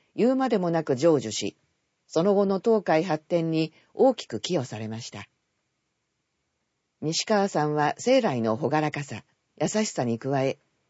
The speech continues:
何より私たち視覚障害者を健常者と対等に見てくださる方です。このような見方ができる方こそ、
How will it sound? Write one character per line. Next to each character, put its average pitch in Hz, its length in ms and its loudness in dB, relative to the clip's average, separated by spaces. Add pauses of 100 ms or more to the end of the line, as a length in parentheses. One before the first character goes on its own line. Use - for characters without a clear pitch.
(180)
何 240 220 2
よ 196 140 4
り 185 180 4 (220)
私 262 340 0
た 190 140 -2
ち 170 100 -4
視 - 140 -2
覚 208 180 -4
障 196 240 -2
害 180 180 4
者 120 200 -2
を 113 160 0 (260)
健 247 260 2
常 254 200 4
者 180 160 -4
と 160 100 0
対 208 240 0
等 233 220 2
に 220 100 4
見 220 140 4
て 208 100 0
く - 80 -2
だ 123 140 -2
さ 156 100 -4
る 120 140 -2
方 107 200 -10
で 101 140 -4
す。 - 220 -18 (1200)
こ 196 120 2
の 254 100 4
よ 277 140 4
う 233 60 4
な 190 120 2
見 190 120 2
方 190 220 2
が 151 140 0
で 151 100 4
き 185 140 2
る 151 100 4
方 156 240 -4
こ 123 100 -8
そ、 104 220 -2